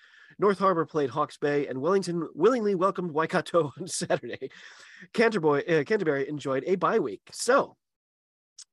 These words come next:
getting started, Bay of Plenty versus Auckland. This one started close, both sides, you know, just seeming to sort of try to figure the, uh, the other out.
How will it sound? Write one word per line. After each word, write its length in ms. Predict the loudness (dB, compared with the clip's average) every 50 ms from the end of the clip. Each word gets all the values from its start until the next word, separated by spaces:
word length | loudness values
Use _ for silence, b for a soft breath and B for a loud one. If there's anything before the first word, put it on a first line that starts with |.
| _ 0
getting 200 | 4 4 4 4
started, 360 | 2 2 2 4 4 2 2
Bay 140 | 2 2 2
of 100 | 0 0
Plenty 440 | _ -4 -4 -4 -4 -4 -10 -10 -6
versus 300 | -4 -4 -4 -4 -6 -4 -2
Auckland. 380 | -2 -2 -2 -2 -6 -8 -8 B B B B B B B B
This 120 | B -2 0
one 100 | 0 0
started 440 | -2 -2 0 0 0 0 -2 -6 -10
close, 460 | -10 -4 0 2 2 2 2 -2 -4
both 220 | -2 -2 -2 -2
sides, 400 | -2 -2 0 0 0 -2 -4 -6 -4
you 100 | -2 -2
know, 80 | -2
just 220 | -2 -4 -8 -8 -6
seeming 180 | -6 -6 -4
to 80 | -4 -4
sort 160 | -2 0 0
of 100 | -2 -2 _ b b b b b b b b _
try 300 | -16 -10 -4 -2 0 2
to 80 | 2 0
figure 260 | 0 -2 0 2 2
the, 220 | 2 2 2 0 2
uh, 120 | 0 -2 -4 -2
the 160 | 0 2 2
other 220 | 2 2 2 2
out. 280 | 0 0 -2 -2 -4